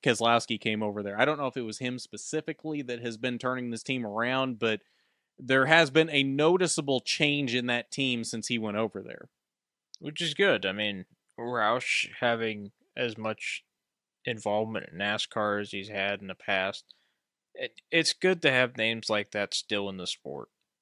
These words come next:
Speaker 2: I think.
Speaker 1: Yeah. I mean, and that, that used to be, at one point in the mid two thousands, they were the best team in the Cup Series.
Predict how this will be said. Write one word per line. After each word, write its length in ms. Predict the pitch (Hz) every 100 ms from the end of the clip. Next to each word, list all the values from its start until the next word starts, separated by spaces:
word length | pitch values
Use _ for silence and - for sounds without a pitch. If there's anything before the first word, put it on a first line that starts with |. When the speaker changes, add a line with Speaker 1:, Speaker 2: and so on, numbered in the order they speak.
| -
Speaker 2:
I 120 | 82
think. 360 | - 62 - - _ _ _
Speaker 1:
Yeah. 180 | - 160 104 _ _ _
I 80 | 156
mean, 180 | 190 180 -
and 140 | 185
that, 200 | 214 214 _
that 240 | 147 220 254
used 280 | 214 226 -
to 60 |
be, 380 | 165 190 180 165 _ _ -
at 160 | 185
one 220 | 180 208 185
point 420 | - 190 147 135
in 120 | 135
the 60 | 143
mid 220 | 160 160
two 140 | 165
thousands, 500 | 160 165 170 127 120 110
they 140 | 160
were 320 | 196 160 185
the 140 | 147 139
best 400 | 120 156 - -
team 260 | 156 160
in 200 | 131 139
the 80 | 139
Cup 240 | - 156 -
Series. 520 | 117 101 - -